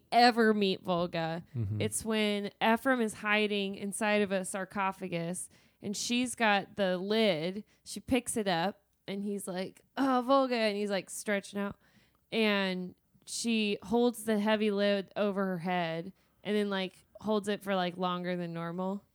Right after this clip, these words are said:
Speaker 1: And he's like, "Put that down. What are you doing?" And she <laughs> said,
Speaker 2: <laughs>
Speaker 1: "Do not be jealous, tiny man,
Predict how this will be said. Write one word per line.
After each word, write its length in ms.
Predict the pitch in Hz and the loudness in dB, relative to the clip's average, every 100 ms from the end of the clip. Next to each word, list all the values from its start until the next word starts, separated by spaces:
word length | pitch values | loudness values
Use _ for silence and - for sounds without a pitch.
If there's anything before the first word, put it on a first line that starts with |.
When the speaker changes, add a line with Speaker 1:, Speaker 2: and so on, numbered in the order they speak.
| - | -10
Speaker 1:
And 100 | 180 | -4
he's 200 | 196 185 | -4 -2
like, 180 | 185 - - | -4 -4 -4
"Put 140 | 247 | -2
that 180 | 262 226 | 0 0
down. 240 | 220 202 190 | 2 2 2
What 60 | |
are 60 | 190 | 0
you 100 | 185 | -2
doing?" 340 | 185 180 - - _ _ _ - | -2 -4 -6 -16 _ _ _ -12
And 120 | 190 | -10
she 300 | - - 226 | -6 2 2
<laughs> 0 | |
said, 400 | 156 311 226 214 | 6 8 8 4
Speaker 2:
<laughs> 720 | 107 - - 131 - - - | 0 -8 -2 -4 -4 -14 -4
Speaker 1:
"Do 140 | 208 208 | 0 2
not 240 | 254 - | 2 6
be 120 | 370 | 6
jealous, 560 | 359 208 175 196 269 - | 8 6 6 4 2 0
tiny 380 | 185 165 185 320 | 0 2 4 4
man, 440 | 240 170 170 240 | 4 4 2 -4